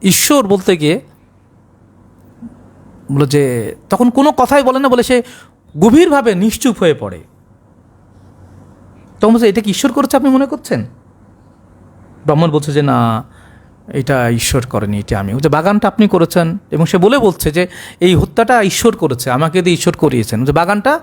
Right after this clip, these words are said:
যেটা আমি করেছি।" এই মুহূর্তে ঈশ্বর তার স্বরূপে আসলেন, পাপ স্বরূপে আসলেন, এসে বললেন, "একে ধরো, বাগানটা আপনি করেছেন,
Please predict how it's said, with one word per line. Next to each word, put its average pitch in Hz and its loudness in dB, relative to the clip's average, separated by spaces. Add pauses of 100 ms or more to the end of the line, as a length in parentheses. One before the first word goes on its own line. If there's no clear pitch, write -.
(280)
যেটা 220 0
আমি 220 0
করেছি।" - -8 (1500)
এই 233 4
মুহূর্তে 170 0 (1800)
ঈশ্বর 220 2
তার 165 -2
স্বরূপে 165 0
আসলেন, 202 -2 (360)
পাপ 147 -2
স্বরূপে 147 -2
আসলেন, 101 -8
এসে 117 -6
বললেন, 131 -6 (640)
"একে - -2
ধরো, 104 -4 (960)
বাগানটা 214 0
আপনি 220 2
করেছেন, 123 -4